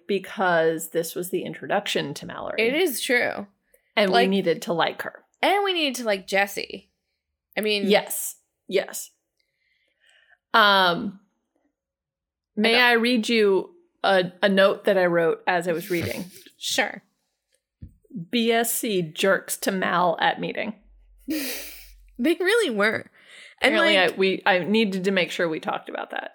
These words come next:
Speaker 2: But
Speaker 1: which
Speaker 2: not
Speaker 1: we have.
Speaker 2: even, like, just in the meeting. In the logbook. Like, they get real nasty about how,
Speaker 1: Yes.
Speaker 2: like,
Speaker 1: For
Speaker 2: she
Speaker 1: things that
Speaker 2: dressed
Speaker 1: she's
Speaker 2: up
Speaker 1: gonna read.
Speaker 2: She dressed up for the first meeting, and, like,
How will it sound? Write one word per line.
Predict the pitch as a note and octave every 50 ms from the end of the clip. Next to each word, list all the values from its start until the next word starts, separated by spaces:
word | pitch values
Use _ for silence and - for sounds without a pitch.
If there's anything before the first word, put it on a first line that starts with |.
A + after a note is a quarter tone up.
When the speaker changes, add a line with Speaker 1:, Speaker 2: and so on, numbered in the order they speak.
| -
Speaker 2:
But | C#4 C4 E4+ -
Speaker 1:
which | F#4+ D#4+
Speaker 2:
not | D4+ D4+ E4 F#4+
Speaker 1:
we | G4+
have. | G#4 G4+ G4+
Speaker 2:
even, | G#4 G#4 F#4+ F4+
like, | E4 D4 C4 A#3+ A#3+ - - _ _ _ _ _ _ _ _ _ _ _ _ _ _ _ -
just | - A3+ G#3+ G#3+ A3+ - -
in | A#3+ A3+ A#3
the | A3
meeting. | F3+ F3 F#3 G#3 A3 - - - - - A3 _ _ _ _ _ _ _ _ _ _ _ _ _ _ _ _ _ _ _ _ -
In | A#3 C4+ D4+ E4
the | D#4 C#4
logbook. | B3 F#3 F3+ F3+ F#3+ A3+ C4+ D4+ C4 A3 F#3+ E3 - - - - _ - - - - _ _ _ _ _ _ _ _ _ _ -
Like, | A3+ A#3 A#3 B3
they | B3 C4+ C#4 B3+
get | D4+ F4 E4 -
real | B3 A#3 A#3 A#3+ C4 D#4+ E4+
nasty | C#4 A3+ G#3+ A3 B3+ E4 G4+ - - B3+ A#3 A3 G#3
about | G3+ G3+ G3 - - A3
how, | A3+ G3+ G#3 G#3 -
Speaker 1:
Yes. | A4 D5 - G3 G3 G#3
Speaker 2:
like, | B3 -
Speaker 1:
For | - - _ _ _ _ _ _ _ _
Speaker 2:
she | - - F4 E4+ E4
Speaker 1:
things | G#3 G#3+
that | F#4+ -
Speaker 2:
dressed | A3+ A3+ A#3 E4 E4 -
Speaker 1:
she's | - B3+
Speaker 2:
up | B3 B3 A#3+ A#3+
Speaker 1:
gonna | E4+ E4+ E4 D#4+ D4
read. | C4+ D4+ E4+ F#4+ G#4 A#4 F#4+ C#4 G3 E3 A3
Speaker 2:
She | B3+ D4 E4 D4+ B3+ B3
dressed | C4 A#3 A#3 A3 A3 A3+ D4 D4 D4 C#4
up | C4 B3+ -
for | - B3 B3
the | A#3 B3+ A#3
first | - G#3+ G#3 G#3 A#3 G#3 - A3+
meeting, | G#3 F#3+ F#3+ F#3+ G3 G3 G3+ G3+ G3+ G3+ G3
and, | - - F#3+ F#3 F#3
like, | F#3 F#3 F#3 F#3 G3 -